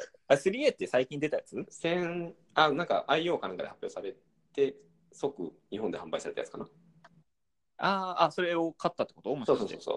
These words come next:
Speaker 2: う。
Speaker 1: あ、すごい。
Speaker 2: あの、会社でね、会社で買ったんやけど、
Speaker 1: うん。
Speaker 2: なんか、十万以下なんで、あの、固定資産にならへんっていうので。
Speaker 1: うんうん。あー、わかる。倫理的なね、大人の事情ありますね。
Speaker 2: 大人の事情で。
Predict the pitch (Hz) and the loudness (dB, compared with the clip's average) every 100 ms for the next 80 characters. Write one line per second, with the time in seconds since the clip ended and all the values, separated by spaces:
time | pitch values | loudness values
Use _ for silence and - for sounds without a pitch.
0 | - _ _ _ _ _ _ _ _ _ | -6 _ _ _ _ _ _ _ _ _
1 | _ - 101 - 120 120 - - 196 196 | _ -20 -20 -8 2 6 6 6 4 6
2 | 180 208 - - 156 143 143 - - 156 | 2 -4 -8 -6 -2 -2 -2 -6 -8 -6
3 | - - _ _ _ _ _ _ _ _ | -6 -10 _ _ _ _ _ _ _ _
4 | _ _ 117 110 98 - _ 143 120 117 | _ _ 0 2 0 -8 _ -2 0 0
5 | 165 165 165 95 76 - 78 76 85 78 | 0 0 0 -2 -2 -8 -12 -4 -2 -2
6 | - 87 87 - - 139 117 85 95 92 | -6 -10 -10 -6 6 6 6 2 2 2
7 | 80 - 123 95 76 80 - - - - | 2 4 4 2 0 -2 -6 -20 -20 -20
8 | _ _ _ _ - 101 113 107 104 98 | _ _ _ _ 0 6 8 8 4 -4
9 | 95 95 90 - 98 95 - - 104 101 | -10 -8 -6 -2 -2 -4 -8 -8 -6 -6
10 | 95 101 95 95 107 104 107 104 104 104 | -6 -8 -4 -4 -4 -2 0 0 0 0
11 | 107 113 104 98 92 85 82 - | 4 6 4 2 -2 0 -2 -2